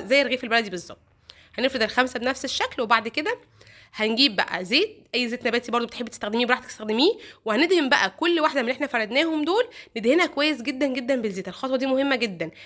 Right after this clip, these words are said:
لازم تدهنيها كويس علشان لما نيجي بعد كده نفصل السمبوسه من بعض ما تلزقش معانا وتبوظ، فلازم تديها حقها وتدهنيها كويس جدًا.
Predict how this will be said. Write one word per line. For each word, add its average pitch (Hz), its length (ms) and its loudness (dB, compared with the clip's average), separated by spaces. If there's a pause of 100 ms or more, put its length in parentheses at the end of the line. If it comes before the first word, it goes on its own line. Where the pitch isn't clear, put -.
(140)
لازم 254 240 4
تدهنيها 233 360 0
كويس 311 380 0
علشان 233 300 0
لما 208 180 -2
نيجي 254 160 -2
بعد 226 180 -2
كده 214 280 -2
نفصل 233 340 -2
السمبوسه 196 880 -4
من 240 160 2
بعض 320 260 4
ما 240 100 -2
تلزقش 208 460 -6
معانا 233 240 0
وتبوظ، 180 380 -8 (800)
فلازم 233 300 2
تديها 226 300 2
حقها - 400 2
وتدهنيها 226 460 -2
كويس 226 280 -2
جدًا. 165 300 -12